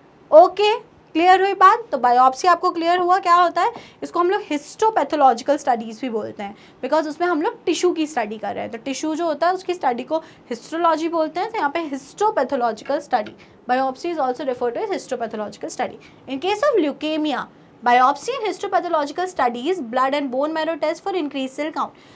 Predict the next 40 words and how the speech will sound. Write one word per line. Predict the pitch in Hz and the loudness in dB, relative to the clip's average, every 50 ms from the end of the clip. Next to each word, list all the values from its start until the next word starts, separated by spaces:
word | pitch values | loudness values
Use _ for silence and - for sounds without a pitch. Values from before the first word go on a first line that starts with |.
| - - - | -20 -4 -2
अब | 302 339 | 0 2
अगर | 381 392 | 4 4
किसी | 466 466 440 440 | 4 4 4 4
को | - 539 453 | 4 4 4
ल्यूकेमिया | 330 277 311 269 247 - 302 294 285 294 302 330 339 320 | 4 4 2 0 -2 -2 -2 0 0 2 2 2 2 2
हो | 302 254 220 214 | 2 0 -2 -6
गया | 208 208 202 | -8 -10 -10
है, | - 214 | -8 -8
ल्यूकेमिया | 220 269 262 339 349 349 359 415 453 | -6 -4 0 0 2 4 4 4 2
क्या | 453 466 403 | 4 2 0
होता | 339 - 311 294 | 2 2 2 2
है? | 302 302 - - - - - | 0 0 -4 -18 -20 -12 -2
ब्लड | 254 349 403 523 523 | 2 4 6 6 6
कैंसर। | 539 494 440 359 339 339 - 330 320 320 - - - - - - - - - - | 6 4 4 4 4 2 0 -2 -2 -4 -8 -20 -20 -20 -20 -20 -20 -12 -8 -8
अब | 214 208 | -4 2
ब्लड | 254 294 349 330 | 4 4 4 4
कैंसर | - 403 392 392 453 415 | 2 0 2 2 2 2
में | 427 403 | 2 2
कैसे | 427 453 440 480 | 0 2 0 0
स्लाइस | 466 - 370 294 262 285 285 - | 0 0 2 2 2 2 2 0
निकालोगे? | 285 254 214 214 214 104 202 - - - - - - - - - - - - | -4 -4 -4 -4 -4 -6 -8 -10 -12 -14 -16 -20 -20 -20 -20 -20 -20 -10 -6
अभी | - 220 208 240 262 | -6 -4 -2 -2 -2
तो | 254 349 359 339 | 2 2 4 4
अगर | 269 262 254 285 302 | 4 4 2 0 0
कोई | 294 339 349 339 - - - | 0 -2 -4 -4 -6 -10 -12
सॉलिड | - - 285 240 233 240 277 330 330 - | -6 -2 0 0 0 0 0 -2 -2 -2
ट्यूमर | 302 277 262 262 294 320 | -4 -2 -2 -2 -2 -2
मास | 302 269 240 240 226 233 - | -2 -2 -4 -4 -4 -2 -2
था | 262 277 | -2 0
तो | 285 359 | 0 -2
उसमें | 330 330 330 320 | -2 -2 -2 -2
तो | 330 349 | -2 -4
सिर्फ | 330 359 330 - 403 | -6 -6 -6 -8 -10
स्लाइस | - - 349 277 262 277 339 330 - | -4 -2 0 2 2 2 0 0 -2
निकाली | 370 339 349 339 339 349 370 | -2 0 2 2 4 4 4
और | 370 359 | 4 4
बायोप्सी | 302 294 277 294 285 285 - - | 4 6 6 6 6 4 0 -4
परफॉर्म | 294 - - - 330 320 320 - | -6 -4 -2 0 0 0 0 0
कर | 320 294 285 | 0 -2 -2
ली, | 269 262 | -2 -4